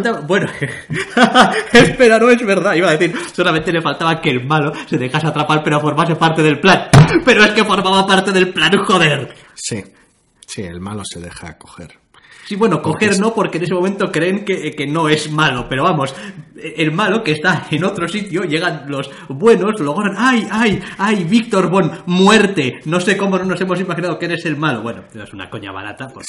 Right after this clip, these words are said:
Speaker 2: Sí.
Speaker 1: el nombre es el que es, y tal, y se lo llevan a su, a su laboratorio,
Speaker 2: Sí,
Speaker 1: le dan, pero
Speaker 2: para
Speaker 1: formaba parte de su plan.
Speaker 2: Para que haga, sí, sí,
Speaker 1: O
Speaker 2: para
Speaker 1: casi, casi.
Speaker 2: No, no, formaba
Speaker 1: Formaba
Speaker 2: parte del
Speaker 1: parte del
Speaker 2: plan
Speaker 1: plan,
Speaker 2: para que
Speaker 1: sí.
Speaker 2: haga el mal y vuelva a donde estaba.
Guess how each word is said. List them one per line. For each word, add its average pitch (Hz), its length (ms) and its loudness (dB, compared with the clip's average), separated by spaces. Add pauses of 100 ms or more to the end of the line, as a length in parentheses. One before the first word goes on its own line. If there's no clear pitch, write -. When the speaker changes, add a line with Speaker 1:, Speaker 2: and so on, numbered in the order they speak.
Speaker 2:
Sí. - 80 -8
Speaker 1:
el 113 160 -8
nombre 95 240 -12
es 90 120 -18
el 98 140 -18
que 135 140 -4
es, 160 80 -2 (480)
y 120 80 -6
tal, 170 200 0
y 127 60 -2 (120)
se 139 160 -10
lo 123 80 -6
llevan 208 280 -2
a 165 80 -6
su, 143 220 -2 (160)
a 127 80 -10
su 131 100 -8
laboratorio, 127 440 -4
Speaker 2:
Sí, 165 100 2
Speaker 1:
le - 60 6
dan, 147 240 0
pero 262 240 0
Speaker 2:
para - 80 -10
Speaker 1:
formaba 196 480 4
parte 202 260 0
de 131 100 -4
su 123 160 -6
plan. 98 400 -12
Speaker 2:
Para 101 240 -8
que 104 80 -12
haga, 120 240 -8
sí, 160 440 -4
sí, 165 240 -6
Speaker 1:
O 135 80 -4
Speaker 2:
para 104 100 -6
Speaker 1:
casi, - 280 -2
casi. 135 300 -8
Speaker 2:
No, 170 120 -2
no, 160 120 -2
formaba 104 300 -8
Speaker 1:
Formaba - 160 -4
Speaker 2:
parte 175 60 -4
del - 20 -2
Speaker 1:
parte - 0 -
del 127 60 -4
Speaker 2:
plan 165 180 -4
Speaker 1:
plan, 170 120 -4
Speaker 2:
para 117 120 -2
que 110 60 -10
Speaker 1:
sí. - 80 -6
Speaker 2:
haga 135 140 -4
el 131 60 -4
mal 151 200 -2
y - 20 -2
vuelva 95 400 -8
a - 40 -14
donde 95 260 -12
estaba. 87 500 -12